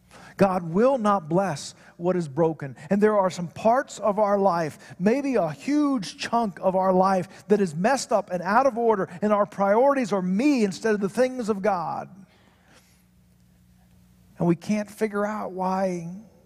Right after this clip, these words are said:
it seems as though our lives are missing the blessings of God. He cannot bless what is out of order.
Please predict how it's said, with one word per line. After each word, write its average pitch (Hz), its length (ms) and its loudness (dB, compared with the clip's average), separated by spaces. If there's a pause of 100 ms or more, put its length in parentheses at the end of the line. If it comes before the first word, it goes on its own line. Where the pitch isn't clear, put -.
(680)
it 269 160 -14
seems 202 460 -4
as 175 100 -4
though 185 160 -2
our 180 160 0
lives 185 420 -2
are 180 80 -6
missing 185 440 -6
the 175 80 -2
blessings 185 520 -6
of 202 120 -6
God. - 680 -12 (1700)
He 180 160 4
cannot 214 680 -4
bless 170 380 -2
what 160 160 -2
is 147 120 -4
out 151 200 -4
of 143 80 -10
order. 135 500 -10